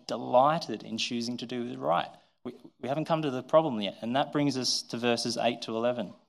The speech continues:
The law arouses sin. It, it wakes sin up. How does it do that? <clears throat>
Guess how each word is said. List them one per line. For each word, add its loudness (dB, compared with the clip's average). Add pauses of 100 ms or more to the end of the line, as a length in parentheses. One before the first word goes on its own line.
(1160)
The -4
law 4
arouses 2
sin. -4
It, -10
it -8
wakes 2
sin 0
up. -4
How 4
does 0
it -8
do -4
that? -6 (1900)
<clears throat> 0